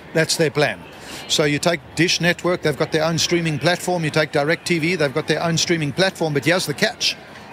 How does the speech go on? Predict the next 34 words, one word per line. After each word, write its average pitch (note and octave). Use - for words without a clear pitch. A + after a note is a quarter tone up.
They D#3
are D#3
not E3+
allowing D#3
any G3
Christian G3+
networks D3
on F#3
their E3
own E3+
streaming D#3
platforms. D3+
They've C#3
cut G3
them F#3
off, G#3
they've C#3+
verbalized F3+
it, A3+
and D3
they've C#3+
said F3
that D#3
their D#3
own A3
streaming G#3+
servers D#3+
are D#3
not D3
gonna E3+
be D#3
carrying D#3
Christian D3
content. B2+